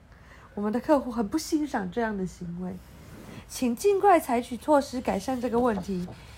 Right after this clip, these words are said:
您必须了解，如果您不处理，我们将采取进一步的行动。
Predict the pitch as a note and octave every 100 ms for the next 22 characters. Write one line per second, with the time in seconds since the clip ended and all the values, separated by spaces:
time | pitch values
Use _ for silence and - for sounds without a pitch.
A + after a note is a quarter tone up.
0 | - A3+ A#3 D4 F4+ D#4+ D#4 B3+ G#3+ G#3+
1 | G#3+ F#3 - D4+ D#4 B3 A3 A#3+ E4 -
2 | A3 G#3 F#3+ - - - G3+ G#3 F#3+ B3+
3 | C4+ - G3+ - G3+ F3+ G4 F#4 C4+ -
4 | A#3 G3 F#3+ - F3+ F3+ A3